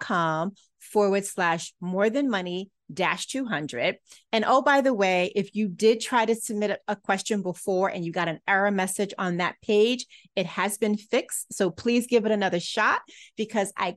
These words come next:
cannot wait to celebrate the two hundredth episode and to answer your questions or the ones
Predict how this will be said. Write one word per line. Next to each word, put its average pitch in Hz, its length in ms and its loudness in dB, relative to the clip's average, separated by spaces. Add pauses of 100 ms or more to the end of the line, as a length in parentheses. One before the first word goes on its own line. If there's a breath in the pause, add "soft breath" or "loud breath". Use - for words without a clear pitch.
(120)
cannot 294 560 0
wait 151 280 0 (180)
to 196 80 -4
celebrate 190 600 0
the 175 80 -4
two 285 240 0
hundredth 277 300 0
episode 165 640 -2 (220 soft breath)
and 202 160 -2
to - 140 -10
answer 175 540 -4
your 165 380 0
questions 170 720 -2 (320 loud breath)
or 285 200 6
the 302 140 2
ones 185 500 2